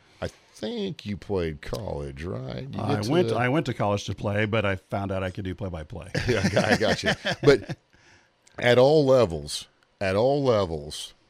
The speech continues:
Speaker 1: if a quarterback has a chance to sit back there and survey,
Speaker 2: Mm-hmm.
Speaker 1: he's a lot more effective. If he has
Speaker 2: Mm-hmm.
Speaker 1: to hurry, he's not very effective.
Speaker 2: Mm-hmm.
Speaker 1: And so we, we just gotta generate more of a pass rush.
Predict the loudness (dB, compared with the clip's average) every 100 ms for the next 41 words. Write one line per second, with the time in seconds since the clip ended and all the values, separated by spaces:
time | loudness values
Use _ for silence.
0 | _ _ _ _ _ _ _ _ _ _
1 | _ -10 -8 -4 -2 0 0 0 -2 -2
2 | -6 -4 -4 -2 -2 -2 -2 -2 -2 -2
3 | 0 -2 -6 -8 -14 -16 -20 _ -2 2
4 | 4 2 0 -4 -2 -6 -4 -14 -6 -6
5 | -2 0 0 -2 -2 -2 0 0 -2 -4
6 | _ _ _ -4 -2 -2 0 -2 -4 -6
7 | -8 -16 -16 -8 -6 -4 -2 -2 -2 -4
8 | -6 -4 -2 -2 -2 -2 -2 -4 -4 -6
9 | -4 -6 -6 -6 -6 -6 -6 -4 -4